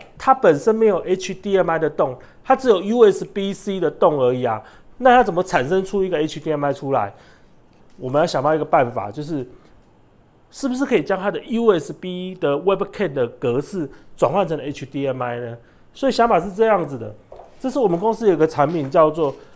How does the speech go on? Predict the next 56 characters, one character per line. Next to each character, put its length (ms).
U 240
S 180
B 120
摄 300
影 160
机 340
视 280
讯 200
转 200
换 240
器， 280
将 220
U 120
S 180
B 220
Webcam 420
的 80
讯 160
号 160
接 200
进 160
来， 320
然 140
后 40
这 60
边 80
就 160
H 240
D 100
M 100
I 40
出 200
来 180
了。 120
所 200
以 260
按 100
照 140
这 160
个 80
D 100
J 120
I 40
Pocket 340
Three 140
来 160
看 220
的 60
话， 140
就 160
很 140
简 180
单， 240
你 100
就 140
将 260